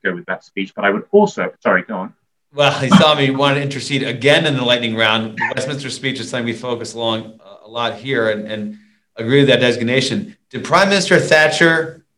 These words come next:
Speaker 2: like the speech? Did she think, uh, President Reagan was onto something, or did she come around to those ideas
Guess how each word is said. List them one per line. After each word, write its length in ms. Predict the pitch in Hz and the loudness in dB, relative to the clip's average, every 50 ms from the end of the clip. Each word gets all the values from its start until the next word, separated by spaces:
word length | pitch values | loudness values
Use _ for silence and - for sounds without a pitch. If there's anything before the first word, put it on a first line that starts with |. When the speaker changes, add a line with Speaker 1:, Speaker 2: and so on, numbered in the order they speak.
| _ _ | _ _
Speaker 2:
like 460 | 107 113 120 139 147 147 139 143 131 | -6 0 4 4 4 4 2 -2 -2
the 100 | 156 147 | -2 -2
speech? 440 | 143 - - 165 165 175 165 - - | -2 -2 -2 -2 -2 -2 -2 -6 -10
Did 140 | 139 131 - | -14 -14 -6
she 180 | - 143 139 | -2 0 0
think, 540 | 139 - - 151 147 147 - - - - - _ _ _ _ _ _ | 0 0 2 2 2 2 0 -4 -8 -12 -16 _ _ _ _ _ _
uh, 560 | 117 123 123 123 123 123 127 - - - - _ _ _ _ | 0 2 4 4 4 4 2 2 -2 -6 -14 _ _ _ _
President 300 | - 135 135 135 139 131 | 2 4 4 4 6 6
Reagan 220 | 135 135 131 135 127 | 6 6 6 6 4
was 140 | 117 110 | 4 4
onto 240 | 120 127 139 139 - | 4 4 4 2 0
something, 380 | - - 165 156 139 165 160 147 | -2 -2 -2 -2 -2 -2 0 0
or 60 | 135 | 0
did 100 | - - | -2 -2
she 120 | 113 113 | -4 -8
come 220 | 113 - 131 127 120 | -6 -6 -4 -2 0
around 300 | 120 120 120 123 117 117 | 2 2 2 2 0 -2
to 80 | 117 | -2
those 200 | 113 117 113 107 | -2 0 0 2
ideas 500 | 117 110 107 110 110 107 107 104 104 - | 2 2 2 2 0 0 0 0 -4 -8